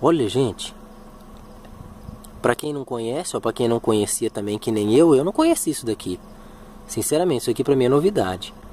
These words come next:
Que interessante, ó. Olha, ó,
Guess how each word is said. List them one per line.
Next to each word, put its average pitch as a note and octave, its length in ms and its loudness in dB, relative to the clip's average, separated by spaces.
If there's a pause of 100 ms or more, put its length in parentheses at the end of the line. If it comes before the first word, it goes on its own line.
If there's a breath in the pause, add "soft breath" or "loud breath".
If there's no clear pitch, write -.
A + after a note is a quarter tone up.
(1120)
Que F3 100 0
interessante, E3 840 2
ó. G2 140 -2 (140)
Olha, C#3 220 4
ó, C#3+ 140 4